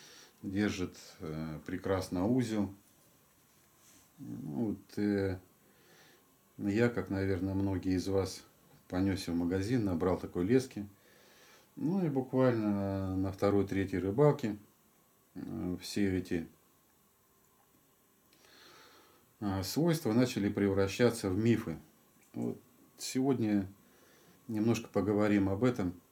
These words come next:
э, и проверим. Вот давайте первый миф, что она прекрасно держит на узлах,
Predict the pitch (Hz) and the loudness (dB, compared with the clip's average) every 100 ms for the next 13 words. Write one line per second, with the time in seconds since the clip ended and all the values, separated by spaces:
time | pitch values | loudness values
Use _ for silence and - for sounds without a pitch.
0 | _ _ _ _ _ _ _ - - - | _ _ _ _ _ _ _ -20 -20 -18
1 | - - 107 95 95 92 92 _ - - | -12 -8 -6 -4 -4 -4 -8 _ -20 -20
2 | - - - - - - _ _ - - | -20 -20 -20 -20 -20 -20 _ _ -10 -2
3 | 160 151 120 110 107 101 92 101 117 117 | 0 2 2 4 4 4 2 0 2 4
4 | 117 110 101 95 120 117 107 110 131 117 | 4 2 0 0 4 4 4 2 2 0
5 | - 101 101 104 107 101 101 98 101 92 | -2 2 4 2 2 0 0 0 0 0
6 | 107 - 110 95 104 92 104 101 101 - | -4 0 0 0 -2 -2 0 -2 -4 -8
7 | - - - - 110 107 104 101 98 101 | -14 -16 -16 -8 -6 -2 0 2 4 2
8 | 98 110 101 - | 2 4 4 2